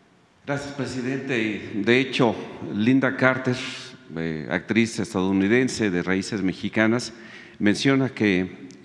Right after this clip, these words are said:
que su abuela mantuvo unida a la gente, a, a su familia allá en Estados Unidos cuando se fue, se fue de, de inmigrante. Su abuela materna, su abuela paterna, eh, llegó de, del Reino Unido y no le importó nada, los dejó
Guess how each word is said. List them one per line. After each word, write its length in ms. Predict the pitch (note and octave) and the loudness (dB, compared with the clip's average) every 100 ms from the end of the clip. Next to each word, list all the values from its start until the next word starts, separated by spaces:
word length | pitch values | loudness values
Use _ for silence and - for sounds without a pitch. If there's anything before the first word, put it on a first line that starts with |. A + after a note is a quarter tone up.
| - | -4
que 120 | G#2 | -2
su 120 | - | 2
abuela 640 | G#2 G#2+ D#3 B2 G#2 - - - - - | 4 4 2 2 0 -2 -14 -18 -20 -10
mantuvo 580 | - G#2+ A2 C3 B2+ C3 | 0 2 2 2 2 2
unida 460 | - A#2 A2+ B2+ A#2+ | 4 4 4 4 2
a 20 | |
la 140 | G2 | 2
gente, 480 | G2+ A2 G#2+ - A2 D2+ | 0 0 -2 0 -2 0
a, 140 | F#2 | -4
a 180 | - F2 | -2 -4
su 160 | - | -4
familia 500 | G2 G#2+ A#2 A2+ A#2+ - | 0 2 4 2 0 2
allá 240 | G2 A2 | 2 4
en 80 | A2+ | 2
Estados 280 | A2 A#2 A2 | 0 -2 2
Unidos 140 | A2+ | 0
cuando 180 | G2+ E2+ | 0 -4
se 80 | E2 | -6
fue, 140 | - F#2 | -10 -8
se 80 | F2 | 0
fue 160 | A2+ | 2
de, 200 | G#2 F2+ - | 2 0 -2
de 120 | E2 F2+ | -4 0
inmigrante. 560 | F#2 G2 G#2+ G2+ A2 - - - - - | 2 2 2 2 0 -2 -12 -16 -16 -6
Su 140 | - | 2
abuela 280 | A2 A#2+ B2 | 4 4 4
materna, 600 | A#2 A2 C#3+ A#2 A2+ A2+ | 2 2 2 4 0 0
su 120 | - G2+ | -2 0
abuela 300 | G#2 A2+ G#2+ | 4 2 2
paterna, 600 | G#2+ A#2+ A#2 A#2 - - | -2 0 2 2 0 -4
eh, 400 | F2 E2+ E2 D2+ D#2+ - - E2 | 0 2 2 -2 -8 -16 -14 0
llegó 320 | G2 G2 A2 | 2 4 2
de, 300 | F#2+ E2+ E2 - - - | 2 0 -4 -12 -18 -14
del 180 | E2 E2+ | -6 2
Reino 240 | A2 A2+ | 4 4
Unido 380 | A#2+ A#2+ A#2 B2 - - - - - - | 4 2 2 -2 -6 -14 -18 -20 -20 0
y 80 | G#2+ | 2
no 140 | B2+ | 4
le 80 | B2+ | 2
importó 400 | G#2+ A2 - B2 | 0 -2 0 2
nada, 320 | C3+ C3 G2+ | 2 2 0
los 200 | F2+ F2+ | 0 0
dejó 360 | G2+ G2+ A2 | -2 0 -2